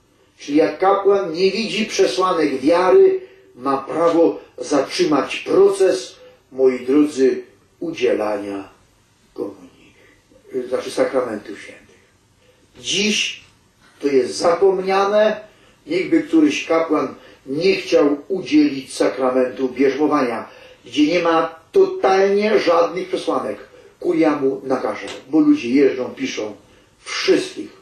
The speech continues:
wszystkie prosiaki, barany dziś się dopuszcza do sakramentów, bo jest taki terror.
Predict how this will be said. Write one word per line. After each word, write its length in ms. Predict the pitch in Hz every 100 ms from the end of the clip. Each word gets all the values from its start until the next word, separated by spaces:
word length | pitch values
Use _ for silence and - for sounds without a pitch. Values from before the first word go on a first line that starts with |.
| _ _ _ _ _
wszystkie 1000 | - - - 254 277 - - - 101 -
prosiaki, 580 | 165 - - - 131 -
barany 500 | 170 180 175 170 - - - -
dziś 180 | 156 -
się 240 | - 160
dopuszcza 640 | - 156 147 156 143 143 127
do 100 | 123
sakramentów, 600 | 127 117 104 98 98 - _ _ _ _ _ -
bo 180 | 131
jest 280 | 143 131 -
taki 300 | 185 - 160
terror. 540 | - 165 127 117 101